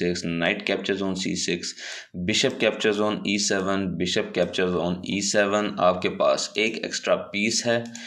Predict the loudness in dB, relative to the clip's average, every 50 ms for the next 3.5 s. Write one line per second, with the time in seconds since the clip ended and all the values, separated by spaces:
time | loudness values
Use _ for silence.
0 | -14 -16 -16 -10 -4 -2 2 4 6 6 6 6 4 4 2 4 2 4 2 2
1 | 2 2 0 0 2 2 2 2 4 4 4 4 6 6 4 4 2 4 2 2
2 | 4 2 0 0 0 0 2 2 0 0 0 -2 -2 0 0 0 0 0 0 2
3 | 2 0 0 0 -2 -4 -4 -4 -8